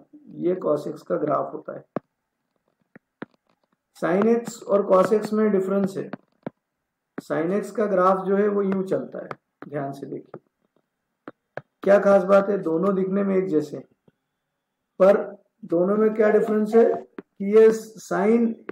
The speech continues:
यहाँ से स्टार्ट होता है, दोनों के इंटरसेक्शन से। क्यों? क्योंकि sin ज़ीरो ज़ीरो होता है। ध्यान से सुनिए फिर से, sin zero degree is zero।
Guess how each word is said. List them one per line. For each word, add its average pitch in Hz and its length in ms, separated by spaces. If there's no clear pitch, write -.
यहाँ 180 260
से 214 160
स्टार्ट 165 360
होता 143 240
है, 131 100
दोनों 170 300
के 190 100
इंटरसेक्शन 170 680
से। 147 160
क्यों? 196 220
क्योंकि 175 360
sin 185 400
ज़ीरो 214 300
ज़ीरो 196 240
होता 147 240
है। 127 120
ध्यान 156 300
से 180 120
सुनिए 165 340
फिर 165 180
से, - 180
sin 190 400
zero 185 300
degree 196 380
is 233 160
zero। 143 260